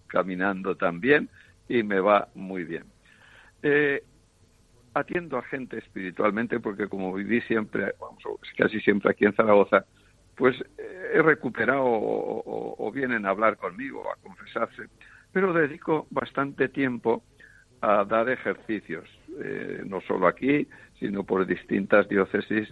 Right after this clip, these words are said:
de España, y para mí es algo que, que, que me agrada mucho, porque antes daba alguna tanda, pero con las de,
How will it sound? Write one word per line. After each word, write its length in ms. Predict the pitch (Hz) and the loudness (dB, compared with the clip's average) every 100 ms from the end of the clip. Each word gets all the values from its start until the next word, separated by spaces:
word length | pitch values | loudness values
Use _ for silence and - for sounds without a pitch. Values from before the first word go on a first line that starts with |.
| - | -6
de 120 | 98 | -6
España, 540 | 92 - 104 101 107 - _ _ _ _ | -4 2 4 4 0 -2 _ _ _ _
y 120 | - 127 | -6 0
para 300 | 139 131 127 | 2 4 4
mí 160 | 127 | 2
es 260 | 135 135 123 - | 2 2 0 -2
algo 380 | 113 113 120 - | 0 0 -4 -2
que, 280 | 113 101 98 - _ _ _ _ | 0 0 -4 -20 _ _ _ _
que, 540 | - 107 104 104 104 98 | -4 -2 0 -2 -4 -8
que 160 | 139 127 | -8 -8
me 160 | 110 107 | -6 -6
agrada 480 | 104 107 123 139 135 | -6 -2 -2 -2 -2
mucho, 440 | 127 127 - 127 - - - - | -2 -4 -4 -6 -6 -20 -20 -12
porque 220 | 117 117 | -8 2
antes 300 | 139 143 147 | 2 2 -2
daba 300 | 127 135 135 | 2 2 4
alguna 380 | 120 113 120 120 | 0 0 -6 -6
tanda, 320 | 113 151 120 | -4 -4 -6
pero 680 | 104 104 101 98 98 101 107 - | -6 -4 -4 -4 -8 -12 -14 -14
con 180 | 107 | -12
las 160 | 101 104 | -10 -8
de, 100 | 107 | -8